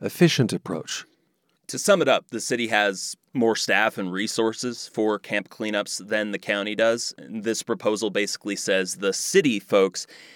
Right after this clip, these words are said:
Speaker 2: can go out into the county and conduct those cleanups in the same fashion they would, and El Paso County will then reimburse the city. The city council's set to vote on it during their first meeting in November.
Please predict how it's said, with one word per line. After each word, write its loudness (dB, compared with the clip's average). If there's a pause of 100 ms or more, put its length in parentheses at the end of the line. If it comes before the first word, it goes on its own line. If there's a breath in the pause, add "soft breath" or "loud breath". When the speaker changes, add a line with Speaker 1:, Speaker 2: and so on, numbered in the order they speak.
(300 loud breath)
Speaker 2:
can -2
go 6
out 2
into 2
the 0
county -4 (140)
and -4
conduct 0
those 0
cleanups -2
in -6
the -8
same -2
fashion -2
they -6
would, 6
and 0 (320 soft breath)
El 2
Paso -2
County -2
will -2
then 0
reimburse -4
the -8
city. -8 (160)
The -10
city -2
council's -4
set -2
to -2
vote 4
on 2
it -4 (480 soft breath)
during 0
their 4
first 0
meeting -2
in -2
November. -10